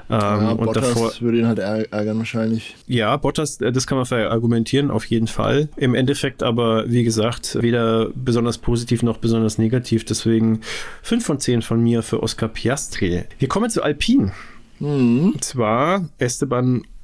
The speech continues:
Speaker 1: Ocon, sich qualifiziert auf sechs und ist, äh, ins Ziel gekommen als Achter.
Speaker 2: Ja,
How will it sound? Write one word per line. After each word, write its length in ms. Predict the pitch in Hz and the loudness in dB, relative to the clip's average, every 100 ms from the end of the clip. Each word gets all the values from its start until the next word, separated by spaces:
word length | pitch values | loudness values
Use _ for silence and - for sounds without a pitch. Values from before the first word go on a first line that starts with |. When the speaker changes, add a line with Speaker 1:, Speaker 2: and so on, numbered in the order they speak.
| - - | -16 -4
Speaker 1:
Ocon, 440 | 143 - 269 - - | -2 0 -2 -2 -4
sich 180 | - 120 | -4 -2
qualifiziert 520 | 135 131 127 151 147 | 0 0 0 0 0
auf 160 | 120 - | -2 -2
sechs 460 | 143 - - - | -4 -4 -8 -6
und 240 | - 120 113 | -2 -2 0
ist, 400 | 120 - - 123 | -4 -4 -10 -4
äh, 380 | 117 110 110 107 | 0 2 2 0
ins 240 | 120 117 | -2 -4
Ziel 180 | - 123 | 0 0
gekommen 280 | 117 - 117 | 0 -2 0
als 180 | 107 - | 0 -2
Achter. 300 | - - 90 - - - - _ | -4 -4 -6 -6 -6 -4 -6 _
Speaker 2:
Ja, 120 | - | -8